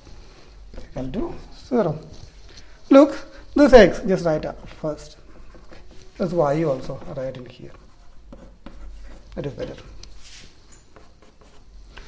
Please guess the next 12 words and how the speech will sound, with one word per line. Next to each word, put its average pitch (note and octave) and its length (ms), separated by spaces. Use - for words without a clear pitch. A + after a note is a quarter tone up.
Then A#3 340
what C4 120
is D4+ 120
next C4+ 280
step? G#3 300
D G#3 140
Y A#3 140
by B3 180
D B3+ 100
X B3 180
take C4+ 200
outside C#4 400